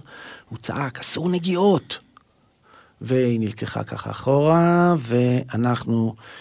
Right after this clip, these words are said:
וזה רגע מכונן בעיניי, בגלל שאבא שלי, זיכרונו לברכה, כי הוא לפני הרבה שנים, הוא כבר לא פה, זה... המובס, הוא פשוט ישב על הכיסא שלו מצד השני של השולחן ליד הסוהר, ואנחנו התכנסנו, שאר המשפחה, בצד,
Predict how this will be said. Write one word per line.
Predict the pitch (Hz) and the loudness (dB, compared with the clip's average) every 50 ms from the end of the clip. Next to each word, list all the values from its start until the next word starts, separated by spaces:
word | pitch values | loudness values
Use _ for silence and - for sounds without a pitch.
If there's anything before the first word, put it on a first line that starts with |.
| - - - - - - - - - - - _ _ - - _ _ _ | -20 -20 -20 -20 -20 -20 -20 -20 -20 -20 -20 _ _ -20 -20 _ _ _
וזה | - 127 147 | -4 -4 0
רגע | 139 151 143 160 165 | 0 2 4 4 4
מכונן | 151 131 - - 143 147 151 160 160 156 | 4 4 2 2 2 4 4 4 6 6
בעיניי, | 160 151 135 123 117 113 | 4 4 4 4 2 0
בגלל | 113 117 117 | 0 -2 -2
שאבא | 107 - - 120 120 123 - - _ - 131 139 147 156 | -2 0 0 -2 -2 -2 -4 -12 _ 0 0 2 2 2
שלי, | - 156 143 135 127 120 117 113 113 117 - | 0 2 2 2 2 2 0 0 -2 -4 -6
זיכרונו | - 113 107 - 120 120 117 | -4 -4 -2 0 0 0 0
לברכה, | 110 110 98 - - 131 180 120 | 0 0 -2 0 0 0 0 0
כי | - 113 | -4 -4
הוא | 107 98 | -4 -4
לפני | 95 - - - | -4 -8 -12 -14
הרבה | - - - | -14 -10 -10
שנים, | - - 117 113 104 | -6 -4 -4 -4 -4
הוא | 101 95 | -6 -8
כבר | 98 - 101 | -8 -10 -10
לא | 104 101 98 - | -10 -10 -12 -10
פה, | - 95 - 101 101 | -10 -10 -10 -10 -12
זה... | - - - - - - - - - - - - - - _ - | -14 -18 -20 -20 -20 -20 -20 -20 -20 -20 -20 -20 -20 -20 _ 0
המובס, | 113 127 131 123 117 127 165 190 175 135 117 - - - - | 2 4 4 4 6 8 8 8 8 6 2 0 -2 -4 -4
הוא | - 113 - | -8 -6 -6
פשוט | 117 - 156 143 - | -4 -4 -4 -2 0
ישב | 147 127 - - 151 156 | 0 0 4 4 4 6
על | 165 160 | 6 4
הכיסא | 156 - 165 - 131 | 2 0 -2 0 0
שלו | 120 - 139 127 | 0 0 -2 -2
מצד | 127 120 - 117 120 | -2 -2 -2 -2 -2
השני | 113 - 120 113 | -2 -4 -4 -4
של | - - | -4 -6
השולחן | - - 117 - - 117 113 | -6 -6 -6 -4 -2 -2 0
ליד | 113 110 110 | 0 -2 -2
הסוהר, | 113 - - 113 107 104 107 107 | -2 -4 -2 -2 -2 -2 -2 -2
ואנחנו | 110 110 117 120 135 147 147 - 170 165 151 147 135 113 | -2 -2 0 0 0 0 0 2 2 2 4 4 2 0
התכנסנו, | 120 120 - - - - 123 127 135 143 147 - - - 123 120 110 | -2 -4 -6 -8 -4 0 2 2 4 4 2 2 0 0 0 -2 0
שאר | - - 120 123 131 | 0 0 0 0 0
המשפחה, | 131 123 123 127 - - - - 127 | 0 -2 -2 -4 -10 -10 -6 -6 -4
בצד, | 123 107 - - 123 | -4 -4 -4 -4 -6